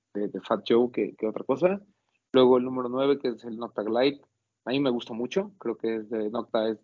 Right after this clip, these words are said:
de lo mejor que ha salido. Pero tampoco es par del año. <laughs> O sea, no, no, no puede estar en discusión del top ten.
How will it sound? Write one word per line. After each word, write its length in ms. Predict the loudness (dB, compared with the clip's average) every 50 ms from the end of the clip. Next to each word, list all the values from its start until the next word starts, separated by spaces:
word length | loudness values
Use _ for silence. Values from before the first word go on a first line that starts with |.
| _ -4
de 80 | -2
lo 120 | 0 0 -2
mejor 260 | -2 -2 -2 -2 0
que 60 | -2
ha 80 | -2 -2
salido. 440 | -2 2 4 4 6 4 4 2 -4 _ _ _ -20 -20 _ _ _ -10 -10 -10 -10 -12 -14 -14 -16 -20 -20 -20 _ _ _ _ _ _ _ _ _ _ _ _ _ _
Pero 220 | 6 6 6 6
tampoco 320 | 2 -4 -6 -4 -6 -6 -6
es 80 | -8
par 180 | -6 -4 -2 -2
del 120 | 0 -2
año. 200 | -2 -2 -4 -4
<laughs> 20 | -6
O 20 |
sea, 500 | -4 -2 -2 -2 0 2 0 0 0 -4 -12
no, 240 | -14 -12 -12 -12 -8 -8
no, 180 | -8 -8 -8 -8
no 160 | -8 -8 -4 -2
puede 140 | -2 -2
estar 120 | 0 0 -2
en 100 | -2 -4
discusión 320 | -6 -6 -4 -4 -2 -2
del 140 | -2 -2 -2
top 160 | -4 -8 -6 -6
ten. 180 | -6 -6 -6